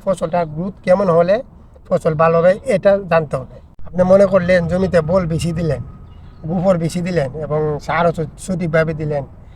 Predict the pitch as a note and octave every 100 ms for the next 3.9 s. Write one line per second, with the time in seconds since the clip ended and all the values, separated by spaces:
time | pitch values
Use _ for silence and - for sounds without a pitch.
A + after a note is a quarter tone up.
0 | - D#3 D#3 - F#3+ G3 D#3 D#3 D3+ E3
1 | E3 D#3+ C#3 A#2+ - - - - - -
2 | - - F#3+ G3+ F#3 D#3 D3 D3 - A3
3 | G#3 F#3 A3+ A3+ G#3 G3 F3 E3+ F3